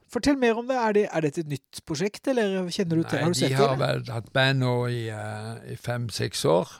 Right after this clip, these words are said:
Speaker 1: Mhm.
Speaker 2: og, eh, og det er en, gitaristen, Even Hetle Hermansen, som har samlet bandet, eh, fått med seg, eh, Torstein Lofthus, som nevnt, og Bernt Moe. Og,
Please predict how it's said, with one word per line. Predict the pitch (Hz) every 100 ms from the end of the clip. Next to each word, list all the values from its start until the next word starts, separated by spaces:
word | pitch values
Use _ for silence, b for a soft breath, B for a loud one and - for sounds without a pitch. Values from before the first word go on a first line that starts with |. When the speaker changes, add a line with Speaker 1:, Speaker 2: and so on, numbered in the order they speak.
| -
Speaker 1:
Mhm. | 175
Speaker 2:
og, | 123 117 113 113 113
eh, | 110 113 110 110 92 _ _ _ _ _ _ _ _
og | - 120
det | 120 120
er | 123 123 123
en, | 120 120 131 139
gitaristen, | 120 120 131 127 - 160 135
Even | 123 123 123
Hetle | 110 120 120
Hermansen, | 107 123 135 127 98 110
som | 110 110
har | 107 110
samlet | - 110 110 107 104
bandet, | 110 123 139 147 120 117
eh, | 104 _ _ _ _ _ -
fått | 131
med | 110 117 113
seg, | 120 110 107
eh, | 117 113 104 107 110 107 - _ _ -
Torstein | 123 - 120
Lofthus, | 113 107 - 120 - - _
som | - 113
nevnt, | 117 139 151 -
og | - 110 107 110 - 117
Bernt | 120 117 110
Moe. | 123 135 147 147 _ b b b b b b b b _
Og, | 120 117 117 113